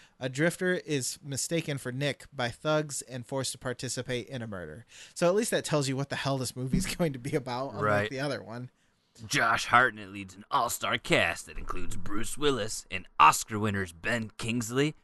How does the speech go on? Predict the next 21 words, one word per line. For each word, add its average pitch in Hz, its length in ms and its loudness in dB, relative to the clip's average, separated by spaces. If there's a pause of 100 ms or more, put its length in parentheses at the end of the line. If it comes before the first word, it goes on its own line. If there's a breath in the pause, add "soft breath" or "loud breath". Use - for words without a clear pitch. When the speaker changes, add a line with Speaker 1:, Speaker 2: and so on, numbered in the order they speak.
(120)
Speaker 2:
and 65 100 -18 (160)
Morgan 76 520 -10
Freeman. 69 640 -14 (240)
Speaker 1:
Morgan 110 460 -6
Freeman. 107 520 -8 (800)
Speaker 2:
Starring 110 400 4
Josh 156 300 4
Hartnett, 151 400 4
Bruce 151 260 -2
Willis, 143 320 2 (400)
Morgan 80 520 -10
Freeman. 85 340 -14 (1600)
Speaker 1:
Why 135 100 -2
Speaker 2:
This 151 120 2
Speaker 1:
do - 60 -2
Speaker 2:
movie 151 340 4
is 107 120 -4
Speaker 1:
<laughs> - 20 -14
Murph? 95 80 -4
Speaker 2:
exciting, 127 580 8 (480)
violent. 233 580 8